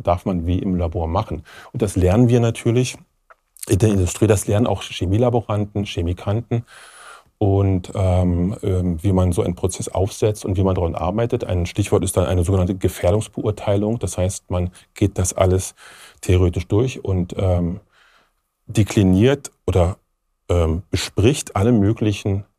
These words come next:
Vorkommnisse, die, äh, auftreten können. Ja. Ähm, ich komme immer wieder zu meiner Suppe zurück. Sie gehen also mal aus der Küche raus, haben vergessen, die Heizplatte auszustellen. Ja, dann kocht die über.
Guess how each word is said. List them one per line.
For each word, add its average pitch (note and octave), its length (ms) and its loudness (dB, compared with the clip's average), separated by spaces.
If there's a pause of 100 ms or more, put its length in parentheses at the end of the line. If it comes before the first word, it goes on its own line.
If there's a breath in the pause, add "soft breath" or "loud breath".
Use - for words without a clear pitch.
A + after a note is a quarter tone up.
(100)
Vorkommnisse, G2+ 920 -2 (280)
die, G2 220 2
äh, G2 800 -6 (100)
auftreten A#2+ 560 -2
können. D#3+ 460 -4
Ja. G#2+ 240 -2 (580 loud breath)
Ähm, F#2 240 0 (300)
ich - 100 -14
komme - 160 -4
immer G#2+ 180 4
wieder C3 160 6
zu G#2 120 -2
meiner F2+ 180 2
Suppe A2 240 -2
zurück. D3+ 340 0
Sie B3 200 4
gehen A2+ 180 4
also G2+ 160 2
mal G#2 140 4
aus - 140 2
der G2+ 100 0
Küche E2+ 260 0
raus, G#2+ 340 4
haben G2 140 0
vergessen, G2 320 2
die F#2 100 2
Heizplatte G#2 540 -4
auszustellen. C#3+ 960 -4
Ja, A#2+ 220 -4
dann A2+ 120 -4
kocht - 280 -4
die G2 60 0
über. B2+ 280 2